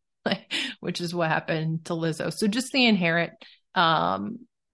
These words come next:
and not even a dichotomy, but, like, how fat Black women are treated and how thin white wellness influencers, like, doing, I won't say worst,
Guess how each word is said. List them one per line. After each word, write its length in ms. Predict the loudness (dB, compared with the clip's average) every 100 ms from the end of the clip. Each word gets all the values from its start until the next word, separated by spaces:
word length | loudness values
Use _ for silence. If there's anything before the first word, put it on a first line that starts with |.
| _ _ _ _ _ _
and 100 | 4
not 160 | 4 4
even 180 | 4
a 80 | 4
dichotomy, 600 | 4 0 2 0 2 -2
but, 160 | -4 -4
like, 160 | -4
how 480 | -2 2 2 2 -2 -2
fat 240 | 0 0
Black 200 | 0 0
women 240 | 0 -2 -2
are 80 | -4
treated 600 | -4 -4 -2 -2 -2 -6 -10 -8
and 140 | -6 0
how 380 | 2 2 0 -4 -6
thin 200 | -4 0
white 400 | 0 0 -2 -4
wellness 420 | -2 -2 -4 -4 -10
influencers, 960 | -4 -4 -2 -2 -2 0 2 2 0 0
like, 220 | 0 -2
doing, 720 | 0 0 2 0 -2 -2 -4 -8 _ _ _ _ _ _
I 60 | 0
won't 240 | 2 2
say 140 | 2 -2
worst, 640 | 0 0 2 0 -6 -14